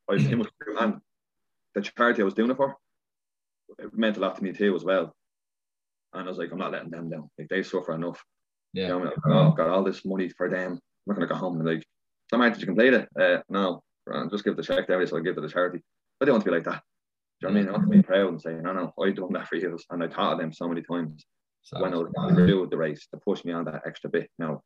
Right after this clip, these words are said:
Speaker 1: 'cause at times you're out in the middle of nowhere, a hundred eighty kilometers on the bike, and you're going, "What am I doing here?"
Speaker 2: Yeah. Yeah.
Speaker 1: So you need external voices in your head to come in and just push, push, push, get into that. Just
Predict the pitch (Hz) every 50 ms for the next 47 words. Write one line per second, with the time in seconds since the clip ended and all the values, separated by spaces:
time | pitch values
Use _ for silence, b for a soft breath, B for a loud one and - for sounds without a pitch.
0 | _ - 76 - _ _ _ _ _ _ _ _ _ - - - 135 147 127 -
1 | - 87 90 - 82 80 71 - - 78 98 104 - 82 - - - _ _ _
2 | _ _ _ _ _ _ - 110 113 101 90 92 95 - 82 90 90 95 92 73
3 | 71 69 87 90 92 85 - _ 69 69 76 80 87 87 80 76 - - - -
4 | - 65 73 - 85 90 110 107 - 76 - - _ _ _ _ _ _ _ _
5 | _ _ _ - 90 87 90 90 - - - _ - - - 95 90 90 82 92
6 | 95 - _ - - 101 95 95 107 117 113 107 95 - - _ _ _ _ _
7 | - 101 - - 101 101 104 107 104 95 87 82 80 - - 101 107 104 104 92
8 | 85 85 85 78 76 80 92 92 87 - - - 87 90 98 101 107 101 87 80
9 | 80 - 90 85 - - _ _ _ - 104 101 92 - - - _ _ - -
10 | 107 101 98 - - _ _ 110 107 110 104 - - - - 101 110 120 120 107
11 | - - - - - 101 101 -